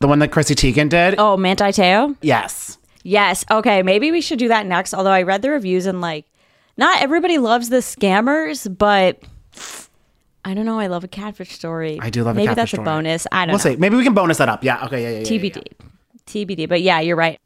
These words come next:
Speaker 2: I have to watch that one.
Speaker 1: <clears throat> But this is, I feel like exactly this one is more, I feel our audience's vibe 'cause it is full on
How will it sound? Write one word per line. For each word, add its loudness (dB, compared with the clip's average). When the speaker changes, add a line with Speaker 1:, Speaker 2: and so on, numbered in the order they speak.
Speaker 2:
I -2
have -2
to 2
watch 2
that 2
one. -2
Speaker 1:
<clears throat> -6
But 0
this 0
is, -6
I 0
feel 0
like 2
exactly 0
this 0
one 4
is 2
more, 2
I 0
feel 2
our 4
audience's 2
vibe 2
'cause 2
it 4
is 0
full 2
on 2